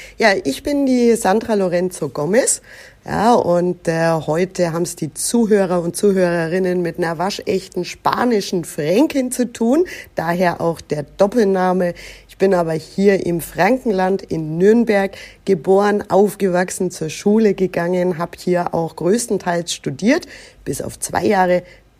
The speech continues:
Die habe ich tatsächlich auch in Spanien studiert, bevor ich dann, äh, im Januar zweitausendneun, ja, vor fast vierzehn Jahren inzwischen, äh, dann tatsächlich im Vertrieb der Allianz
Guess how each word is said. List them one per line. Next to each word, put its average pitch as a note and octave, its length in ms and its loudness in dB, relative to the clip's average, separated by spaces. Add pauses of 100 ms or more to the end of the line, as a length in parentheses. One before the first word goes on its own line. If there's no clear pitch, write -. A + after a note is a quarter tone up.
(180)
Die E3+ 160 -2
habe D3+ 160 -6
ich C#3 120 -10
tatsächlich C#3 640 -10
auch - 180 -8
in C3 220 -8
Spanien F3+ 680 0
studiert, D#3 540 -8
bevor C#3+ 340 -8
ich C#3+ 180 -8
dann, E3 320 -6
äh, D3+ 240 -6
im D#3+ 100 -6
Januar B3 460 0
zweitausendneun, F#3 1040 0 (480)
ja, F3 200 -4
vor D#3 220 -6
fast A#3+ 480 -2
vierzehn F3+ 580 -2
Jahren D#3+ 440 -2
inzwischen, E3 640 -4 (400)
äh, E3 160 -4
dann D3+ 260 -6
tatsächlich D#3+ 600 -4
im E3 100 -4
Vertrieb D3+ 480 -6
der - 160 -6
Allianz G3+ 440 -2